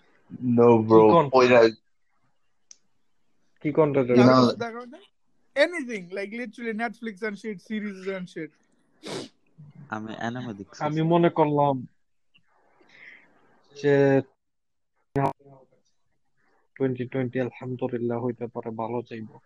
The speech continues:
Speaker 2: হঠাৎ করে এই করোনা পড়ছে।
Speaker 3: ও।
Speaker 2: আয়া সবকিছু মনে করে একবারে,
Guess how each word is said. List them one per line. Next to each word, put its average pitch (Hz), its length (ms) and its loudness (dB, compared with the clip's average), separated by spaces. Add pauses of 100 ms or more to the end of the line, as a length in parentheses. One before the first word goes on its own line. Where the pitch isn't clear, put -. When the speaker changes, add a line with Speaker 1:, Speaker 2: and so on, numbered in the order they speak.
(340)
Speaker 2:
হঠাৎ 139 240 0 (120)
করে 135 260 -4 (1080)
এই 143 140 -4 (220)
করোনা 156 460 4 (100)
পড়ছে। - 320 -10 (1000)
Speaker 3:
ও। 185 340 -2
Speaker 2:
আয়া 139 200 0
সবকিছু 147 540 -6
মনে 143 220 -2
করে 131 140 -4
একবারে, 131 380 0